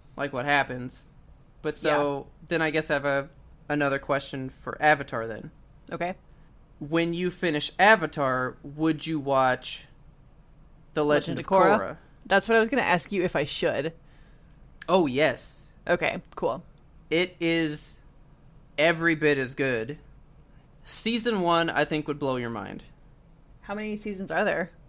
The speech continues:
Speaker 1: There's a, there's four.
Speaker 2: Okay.
Speaker 1: I think
Speaker 2: So
Speaker 1: it
Speaker 2: it's
Speaker 1: is longer than Avatar.
Speaker 2: Wow, all right. Is it, like, a direct sequel?
Speaker 1: Yes.
Speaker 2: Okay. I'm excited.
Speaker 1: Uh,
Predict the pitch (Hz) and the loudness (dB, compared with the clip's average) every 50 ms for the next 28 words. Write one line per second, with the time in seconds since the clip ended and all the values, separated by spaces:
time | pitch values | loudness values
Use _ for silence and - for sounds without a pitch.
0 | - - - 156 151 165 165 165 - - - - 160 156 160 156 151 151 - - | -18 -4 -2 -2 0 2 0 0 -2 -4 -2 2 4 4 6 4 4 2 -2 -6
1 | - 147 117 95 - - 165 - - - - - - - - 196 190 190 175 185 | -6 -6 -6 -6 -8 -12 -14 -16 -20 -20 -20 -20 -18 -8 -6 -4 -2 -2 -4 -6
2 | - - - - - 147 156 - - 208 214 196 214 202 185 180 160 165 165 - | -10 -16 -20 -4 0 0 0 2 2 -2 2 4 4 4 4 2 2 -2 -6 -10
3 | - - - - - - 151 147 147 147 143 143 147 147 143 147 139 143 143 143 | -16 -20 -20 -20 -16 -12 -8 -2 0 2 2 2 2 2 0 0 0 0 0 0
4 | 135 131 127 123 120 120 - - - 120 123 120 120 - - 127 117 - - - | 0 0 -2 -2 -4 -6 -8 -4 0 0 0 0 -2 -8 -8 -8 -8 -8 -10 -12
5 | - - - - _ - - - - 180 196 175 175 - - - - 185 185 175 | -16 -20 -20 -20 _ -20 -18 -8 -4 -2 -2 -2 -4 -8 -8 -6 -4 -4 -2 -4
6 | 185 202 - - - - - - - - 202 208 208 226 247 277 311 269 - 240 | -6 -8 -10 -16 -20 -20 -20 -20 -8 -4 -4 -2 0 0 -2 -2 -2 -2 -4 -4
7 | 202 - 190 170 185 190 - - - - 214 202 - 269 262 254 262 254 - - | -4 -4 -4 -4 -4 -6 -6 -10 -12 -12 -12 -10 -8 -6 -6 -6 -6 -8 -12 -20
8 | - - - - - - - - - - 127 131 123 - - - - - - - | -20 -20 -20 -20 -20 -20 -20 -20 -14 -4 -2 -2 0 0 -2 -8 -10 -12 -18 -20
9 | - - - - - - - 190 - 165 - - 190 - - - - - - - | -20 -20 -20 -20 -20 -18 -16 -10 -8 -8 -8 -8 -12 -16 -20 -20 -20 -20 -20 -20
10 | - - - - - - _ - - - - - - - 165 160 - - 160 156 | -20 -20 -20 -20 -20 -20 _ -20 -20 -20 -20 -16 -12 -10 -10 -10 -6 -4 -2 -2
11 | 151 143 143 147 - - - - - - - - - 143 135 131 131 127 123 | -2 -2 -6 -8 -12 -20 -20 -20 -20 -20 -18 -8 -4 -2 -2 0 0 -2 -2